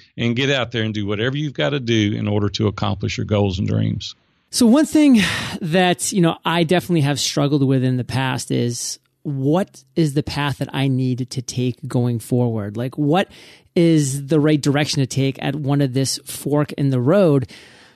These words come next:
Speaker 2: But at one time I said, "Man, like, there actually is no path. There is no road because nobody's done a daily podcast that's interviewed successful entrepreneurs seven days a week.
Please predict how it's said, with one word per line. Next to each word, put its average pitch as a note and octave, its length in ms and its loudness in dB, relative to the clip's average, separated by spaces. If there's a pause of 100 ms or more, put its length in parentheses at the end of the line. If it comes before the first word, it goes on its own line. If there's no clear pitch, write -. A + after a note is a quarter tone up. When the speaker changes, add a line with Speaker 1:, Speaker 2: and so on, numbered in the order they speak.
(140)
Speaker 2:
But F#3+ 120 4
at F#3+ 80 4
one A3 180 4
time F#3 300 2
I D#3 80 2
said, C#3+ 180 2
"Man, E3+ 360 4
like, C#3+ 240 0
there E3+ 100 4
actually G3 400 0
is F#3 180 4
no E3 180 4
path. A#2+ 360 -8
There D#3+ 100 4
is G3 160 4
no D3+ 180 4
road B2 380 0
because D3 240 2
nobody's F3+ 340 4
done D#3+ 140 2
a F3+ 80 2
daily B2 300 0
podcast A#2+ 640 -8
that's C#3 300 -2
interviewed C3+ 400 2
successful C#3 400 -2
entrepreneurs C3 380 0
seven C3+ 260 0
days B2 240 0
a A#2+ 60 0
week. F3 420 2